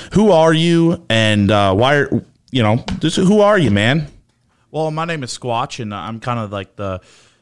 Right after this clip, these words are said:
Speaker 2: this is what happens when Tyler gets too drunk.
Speaker 1: Mm-hmm.
Speaker 2: Like, I am who I am. Like, I take over, you know? I, I run this shit.
Speaker 1: Yeah, that's pretty stupid.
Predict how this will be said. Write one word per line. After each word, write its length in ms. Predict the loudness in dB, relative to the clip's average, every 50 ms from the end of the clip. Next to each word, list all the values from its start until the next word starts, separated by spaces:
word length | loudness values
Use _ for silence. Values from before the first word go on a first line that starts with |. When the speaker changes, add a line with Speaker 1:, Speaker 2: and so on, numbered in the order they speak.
| _ _ -10
Speaker 2:
this 140 | -10 -8 -6
is 60 | -4
what 140 | -4 -4 -4
happens 400 | -4 -4 -6 -6 -6 -8 -10 -10
when 100 | -10 -10
Tyler 300 | -6 -6 -4 -4 -4 -6
gets 240 | -8 -10 -12 -12
too 180 | -10 -10 -10 -8
drunk. 220 | -4 -2 0 2
Speaker 1:
Mm-hmm. 200 | 2 2 0 -2
Speaker 2:
Like, 200 | -4 -8 -8 -10 _ _ _ _ _ -10
I 140 | -8 -6 -4
am 220 | -4 -4 -6 -6
who 180 | -8 -8 -6 -6
I 160 | -6 -6 -6
am. 320 | -6 -6 -6 -8 -8 -12 -16 _ _ _
Like, 300 | -10 -10 -10 -10 -14 -16 _ -8
I 120 | -8 -8
take 260 | -8 -8 -8 -10 -8 -4
over, 340 | -4 -4 -4 -4 -6 -8
you 120 | -10 -8 -6
know? 220 | -6 -6 -6 -8 _ _ _ _ _ _ _ _
I, 220 | -8 -6 -6 -8 -10 _ _ _ _ _ _ _ _ -6
I 100 | -6 -4
run 420 | -2 -2 -2 -2 -2 -4 -6 -8
this 120 | -8 -8 -8
shit. 220 | -8 -6 -4 0
Speaker 1:
Yeah, 120 | 0 2
that's 120 | 2 2 0
pretty 160 | 0 0 0
stupid. 400 | 0 0 0 0 0 -2 -4 -6